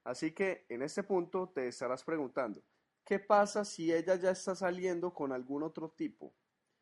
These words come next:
Si ella está saliendo con alguien más, tú obviamente no vas a estar feliz con eso.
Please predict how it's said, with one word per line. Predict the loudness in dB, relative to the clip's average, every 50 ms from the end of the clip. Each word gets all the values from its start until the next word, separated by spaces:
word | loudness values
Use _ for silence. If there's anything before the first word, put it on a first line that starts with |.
| _ _ _ _ _
Si | -16 -8 -2 0 0
ella | 2 2 0
está | 0 0 -2 -4
saliendo | -2 -2 -2 -2 -2 -2 -4
con | -2 -2 0
alguien | 0 0 -2 -2 -2 -2
más, | -2 -2 -2 -4 -6 _ _ _ _ -2
tú | -2 -2 0
obviamente | 2 2 0 2 2 0 0 2 2 2 0 0 -2 -4 -6 -6 -4 -2
no | 0 0
vas | 2 2 0 0 -2
a | -6
estar | -4 -4 -4 -2
feliz | 0 0 0 0 0 -2 -4
con | -6 -4 -2 0
eso. | 0 0 -2 -4 -8 -12 -12